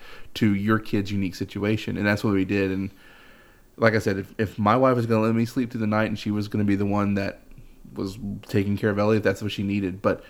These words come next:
as time went on, we never moved her back to her pack and play because she got used to our bed. And the thing is, is, like, adult beds are not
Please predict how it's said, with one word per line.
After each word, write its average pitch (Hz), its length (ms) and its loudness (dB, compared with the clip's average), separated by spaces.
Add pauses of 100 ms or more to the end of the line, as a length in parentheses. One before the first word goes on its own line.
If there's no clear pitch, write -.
(540)
as 110 680 2 (840)
time 107 360 2
went 95 160 0
on, 98 540 -2 (420)
we 107 120 -2
never 101 220 2
moved 98 280 -2
her 101 80 -2
back - 380 -8
to - 120 -10
her 104 60 -6
pack 104 260 -6
and 101 120 -8
play - 280 -12 (320)
because 107 240 0
she 113 160 2
got 101 240 4
used 101 360 0
to 104 140 0
our 95 80 0
bed. 123 140 6
And 160 120 4
the 156 60 4
thing 160 180 2
is, 160 140 2
is, 123 120 0
like, 113 180 4
adult 101 260 4
beds 127 160 4
are 110 60 2
not 107 240 2